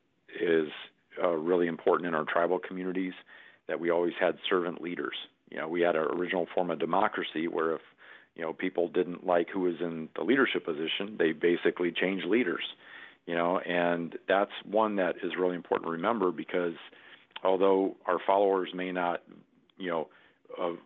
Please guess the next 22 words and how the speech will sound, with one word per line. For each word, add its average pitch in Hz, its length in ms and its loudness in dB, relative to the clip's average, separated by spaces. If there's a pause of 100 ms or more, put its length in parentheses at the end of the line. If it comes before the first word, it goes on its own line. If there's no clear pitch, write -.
(160)
vote 120 220 8
us 107 160 4
out 110 140 6
of 101 100 2
our 110 140 4
position 98 600 0
or 87 440 0
follow 98 320 4
someone 90 240 -6
else 95 240 -4
in 90 60 -6
that 82 160 -4
moment, 98 400 -4 (340)
but 95 100 -2
it 95 100 -2
doesn't 107 300 0
mean 104 160 -6
that 95 140 -2
they 90 100 0
didn't 90 360 -2
leave 95 180 -2
us 85 100 0